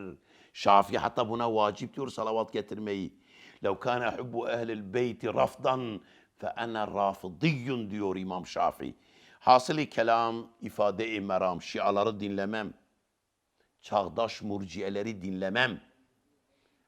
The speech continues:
Haricileri, dabısız tekfircileri dinlemem. İlimsiz, sathi, cahil bir mümin dinlememesi lazım.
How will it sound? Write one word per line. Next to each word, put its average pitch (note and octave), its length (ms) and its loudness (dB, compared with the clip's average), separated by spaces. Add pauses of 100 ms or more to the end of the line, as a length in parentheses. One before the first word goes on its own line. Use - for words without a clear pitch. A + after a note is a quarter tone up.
Haricileri, G#2+ 1160 2
dabısız G#2+ 560 0
tekfircileri G#2+ 760 -6
dinlemem. G#2+ 560 -4 (800)
İlimsiz, A#2+ 960 -2 (960)
sathi, D#3+ 1040 6 (1000)
cahil D3+ 800 10 (840)
bir A2 180 -2
mümin G#2+ 400 -2
dinlememesi F#2+ 720 -6
lazım. A#1+ 340 -6